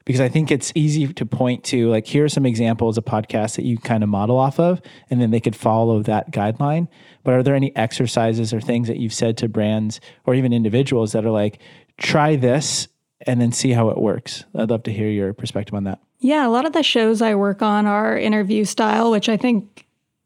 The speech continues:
Speaker 2: in the podcasting world can get a little bit of shade for being somewhat already done. But I think there's a lot of return for organizations and individuals who want to have these interesting conversations with people. So what I really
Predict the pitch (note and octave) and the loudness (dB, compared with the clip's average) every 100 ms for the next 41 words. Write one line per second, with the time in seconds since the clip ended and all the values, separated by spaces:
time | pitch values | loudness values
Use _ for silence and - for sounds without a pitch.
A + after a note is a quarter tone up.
0 | _ A#3+ A3+ G#3+ G3+ A3 G#3 A3 G#3+ - | _ 0 2 2 2 0 2 2 2 2
1 | G#3+ G3+ G3+ G#3 G3 G#3 F#3+ G#3+ G#3 G#3 | 2 4 2 2 2 2 2 2 2 2
2 | A#3 G#3+ - A3+ G#3+ G3+ - A3 G#3 G#3 | 2 2 2 4 4 2 0 2 2 2
3 | G#3+ G#3+ - A#3 G#3+ G#3 G#3 - - - | 0 -2 0 2 4 2 0 -4 -16 -4
4 | - G#3 G3+ G#3 - - _ - A#3 G3+ | 0 2 4 2 0 -10 _ -8 -2 0
5 | G#3 G#3 G#3 G#3 B3+ C#4 A3 A3 A3 G3+ | 2 2 2 4 2 2 2 2 2 2
6 | A3 G#3 G#3 G#3 G3 G3 - G3+ G#3 G3 | 2 2 2 2 0 -2 0 0 0 0
7 | G3+ G3+ G3+ - - - - - G#3+ G3+ | 0 0 -2 -4 -20 -20 -16 -4 0 0
8 | G3 G3 G3 A3 A3 G#3+ C4 C4+ - A3+ | 2 0 0 0 -2 -2 -2 -4 -2 -2
9 | A#3 A3 A3 A3 A3 - A3+ A3 G#3+ G#3+ | 0 -2 -2 -2 -2 -2 -2 -2 -2 -2
10 | G3+ G#3+ G3+ G#3 A3 G#3+ A3 A#3+ A3 A#3+ | 0 -2 -2 -2 -4 -4 -4 -4 -4 -4
11 | A3+ - - A3+ A#3+ B3+ B3+ C4 C4 D4 | -4 -4 -2 0 0 -2 0 -2 0 -2
12 | C#4 - - - _ _ - B3+ A#3+ B3+ | -2 -6 -20 -20 _ _ -2 2 4 4
13 | C4 C4 C#4+ D#4 C#4 - | 4 2 2 0 0 -4